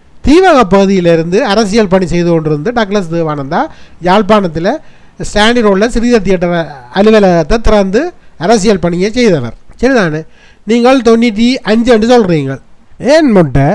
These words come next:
உங்களுக்கு ஒரு விஷயம் ஒன்று தெரியலையோ? இந்த, அஹ், தொண்ணூற்றி ஏழாம் ஆண்டு டக்ளஸ் தேவானந்தா, அஹ், யாழ்ப்பாணத்துல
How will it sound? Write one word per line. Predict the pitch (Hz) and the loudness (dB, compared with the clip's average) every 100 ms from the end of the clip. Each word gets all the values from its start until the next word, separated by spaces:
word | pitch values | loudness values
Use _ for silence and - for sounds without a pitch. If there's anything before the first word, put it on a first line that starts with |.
| - | -2
உங்களுக்கு | 190 269 294 311 | 0 2 2 2
ஒரு | 294 | 4
விஷயம் | 226 220 294 | 4 4 4
ஒன்று | 262 262 | 4 4
தெரியலையோ? | 240 202 170 143 135 139 208 - - - - 185 | 4 4 4 4 2 0 -4 -10 -20 -20 -12 -4
இந்த, | 226 240 196 160 147 - - _ - | 2 4 2 0 -4 -12 -20 _ -8
அஹ், | 147 156 139 | -4 -4 0
தொண்ணூற்றி | 180 226 247 214 240 233 226 214 202 | 2 4 2 2 2 4 2 0 2
ஏழாம் | 226 233 226 | 2 2 2
ஆண்டு | 220 220 214 214 208 - - - | 2 2 4 4 2 -2 -12 -4
டக்ளஸ் | 175 180 220 190 | -2 4 4 4
தேவானந்தா, | 214 220 220 214 214 220 202 175 - - - | 4 4 2 2 2 2 0 -4 -12 -20 -8
அஹ், | 160 | -4
யாழ்ப்பாணத்துல | 170 180 208 220 220 196 214 214 | 0 0 2 2 2 2 2 2